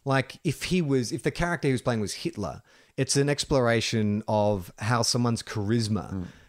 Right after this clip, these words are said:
Speaker 1: can cause people to do awful things, how his belief in some twisted dogma,
Speaker 2: Mm.
Speaker 1: you know, can affect the minds of others. So I think you can definitely, uh,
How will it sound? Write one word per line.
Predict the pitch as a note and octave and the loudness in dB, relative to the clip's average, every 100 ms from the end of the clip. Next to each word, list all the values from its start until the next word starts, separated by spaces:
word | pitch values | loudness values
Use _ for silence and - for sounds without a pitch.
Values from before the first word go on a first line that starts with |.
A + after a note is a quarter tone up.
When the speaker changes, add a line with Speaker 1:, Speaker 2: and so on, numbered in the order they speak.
| _ | _
Speaker 1:
can | - B2+ A2+ A2 G#2+ | -4 0 2 2 0
cause | A#2 A2+ | 0 0
people | - G#2+ G#2+ | 0 -2 0
to | G#2+ | 2
do | G2+ G#2 | 2 0
awful | A#2+ A2 - G#2 | 2 0 0 -2
things, | - A2 F#2+ G#2 | 0 0 0 0
how | G#2 F#2+ | 0 0
his | F2+ F#2 | -4 -6
belief | - G2+ A2+ G#2+ | -4 0 0 0
in | F#2+ | -2
some | - G2 | 0 -2
twisted | - G#2+ G#2 E2+ | -2 -4 -6 -2
dogma, | G#2+ G#2+ G2 F#2 F2 | 0 0 0 -4 -4
Speaker 2:
Mm. | D#2+ - - - - | -8 -14 -20 -14 -2
Speaker 1:
you | A2+ | 0
know, | F#2+ G2+ | 0 0
can | - A2+ G#2+ - | 0 0 -2 -4
affect | A2+ A#2+ - | -4 -4 -2
the | G#2 | 0
minds | G2+ G2+ G2 | 0 0 0
of | F#2+ | 0
others. | B2 G#2+ - | 2 0 2
So | E3+ | 2
I | G3 | 2
think | C4+ C#4+ - | 0 -2 -4
you | C#3+ | -2
can | B2 | -2
definitely, | F#2+ A#2 B2+ G3 D3 A2+ G2+ G2 - _ - - - - - | 0 -2 -2 -2 -4 -2 -2 -2 -6 _ -20 -20 -20 -20 -4
uh, | A2+ G#2 G2 | 0 2 0